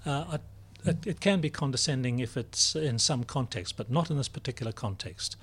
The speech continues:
Uh, so, uh, yeah, and the interesting thing about this is that he's, the, the crowd, the people who are around him are one hundred percent Javanese. If there were representatives of other ethnic groups in that, in that crowd,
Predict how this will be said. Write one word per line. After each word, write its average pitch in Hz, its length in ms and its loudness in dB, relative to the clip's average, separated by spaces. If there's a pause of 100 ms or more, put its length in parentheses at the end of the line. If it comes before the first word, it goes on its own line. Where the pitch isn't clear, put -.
(580)
Uh, 110 160 2
so, 110 400 2
uh, 110 240 4 (260)
yeah, 160 120 -4 (520)
and 156 140 0
the 160 100 6
interesting 202 320 6
thing 131 160 4
about 120 200 6
this 143 200 8
is 127 160 6
that 156 120 2
he's, 123 320 6 (840)
the, 131 140 4 (200)
the 143 80 4
crowd, 110 560 4 (200)
the 120 200 4
people 170 360 2
who 127 100 2
are 123 120 4
around 135 220 4
him 113 120 4
are 107 80 4
one 139 220 4
hundred 131 260 4
percent 123 380 2
Javanese. 104 680 2 (320)
If 185 220 6
there 208 160 6
were 151 340 6 (300)
representatives 127 680 4
of 110 120 0
other 135 260 2
ethnic 123 400 -2
groups - 480 2 (140)
in 107 160 0
that, 101 220 -4 (360)
in 127 140 0
that 104 280 -2
crowd, 110 460 0